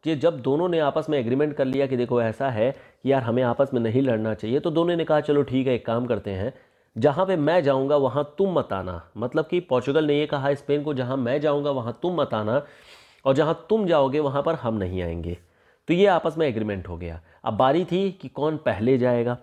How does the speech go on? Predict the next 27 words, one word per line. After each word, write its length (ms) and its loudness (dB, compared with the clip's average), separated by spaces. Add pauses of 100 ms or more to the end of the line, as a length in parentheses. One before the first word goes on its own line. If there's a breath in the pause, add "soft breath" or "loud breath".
(460 soft breath)
तो 80 0
सीधी 280 0
सी 100 -2
बात 220 2
है, 60 0
टॉस 260 0
कर 120 -2
लिया 240 2
जाएगा, 300 0
क्या 200 -4
करना 280 -6
है। 180 -8 (220 loud breath)
तो 80 -6
टॉस 320 2
किया 180 0
गया, 180 -2
पोर्चुगल 400 -4
ने 280 -6
ultimately 420 -6
अपना 320 -4 (180)
पहला 260 0
एक्सपीडिशन 600 -4
फोर्टीन 520 -6
एटी 360 -4
सेवन 360 -2
में 160 0
भेजा 360 -2